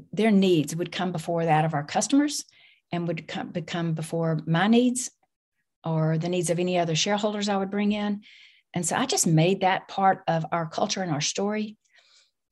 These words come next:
And the way the employees knew that it was real was that I paid them a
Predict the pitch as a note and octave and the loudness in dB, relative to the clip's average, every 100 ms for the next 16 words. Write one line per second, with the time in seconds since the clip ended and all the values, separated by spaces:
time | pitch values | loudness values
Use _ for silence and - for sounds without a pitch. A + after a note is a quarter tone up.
0 | _ _ _ _ _ _ _ F#3 F3+ F#3 | _ _ _ _ _ _ _ -2 -2 0
1 | G#3 G3+ G3 F3+ F3 F3 D#3+ G3 F#3+ F3+ | 2 0 0 -2 -4 -6 -6 -2 -2 -2
2 | F3+ F3 F#3+ A#3 D4 - _ _ _ _ | -2 0 4 4 4 0 _ _ _ _
3 | _ _ _ _ - F#3 F#3 F3 E3+ F#3+ | _ _ _ _ -8 -6 -4 -4 -4 -2
4 | G3+ G3+ F3+ E3+ E3 E3+ E3+ E3+ D#3+ F#3 | 0 -2 -2 -4 -6 -6 -6 -8 -6 -6
5 | E3+ E3+ | -4 -4